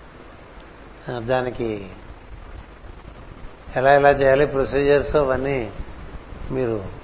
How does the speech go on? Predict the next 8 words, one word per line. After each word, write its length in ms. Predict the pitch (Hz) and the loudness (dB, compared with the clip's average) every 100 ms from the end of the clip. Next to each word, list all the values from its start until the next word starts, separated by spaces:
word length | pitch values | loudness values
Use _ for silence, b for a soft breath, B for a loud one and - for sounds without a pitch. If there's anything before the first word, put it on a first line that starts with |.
| - | -10
నిర్-, 540 | 127 127 - - - 135 | -8 -6 -8 -12 -8 -2
నిర్వర్తించి 560 | 131 143 147 143 147 | 2 4 2 -2 0
మాకు 240 | 147 135 123 | 0 0 -2
సంస్థని 540 | - 131 127 147 175 - - - - - - - - - 139 | -6 -6 -2 0 -2 -6 -16 -18 -16 -16 -10 -10 -10 -4 2
ఏర్పాటు 460 | 143 147 156 156 | 4 6 4 6
చేసి 200 | 147 139 | 2 2
పెట్టాలి" 480 | 143 143 147 139 139 | 0 2 4 4 4
అన్నారు. 360 | 135 127 95 | 2 0 -4